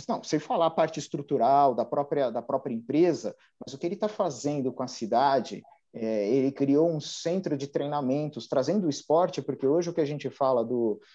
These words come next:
do tal do mundo vuca, né, que virou volátil, lá no incerto, ele virou um mundo MUVUCA, que ele tem que fazer sentido pro ecossistema, né?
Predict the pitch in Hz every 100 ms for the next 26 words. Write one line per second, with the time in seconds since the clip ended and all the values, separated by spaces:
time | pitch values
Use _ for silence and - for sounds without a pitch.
0 | _ - 110 123 120 120 123 113 98 120
1 | 160 170 120 120 117 104 110 117 110 98
2 | 95 95 104 123 120 - 104 107 104 139
3 | 147 147 117 131 147 147 156 156 139 165
4 | 180 123 160 - 117 127 131 147 151 139
5 | 143 - 151 - 175 180 - 170 170 175
6 | - 190 - 143 117 110 120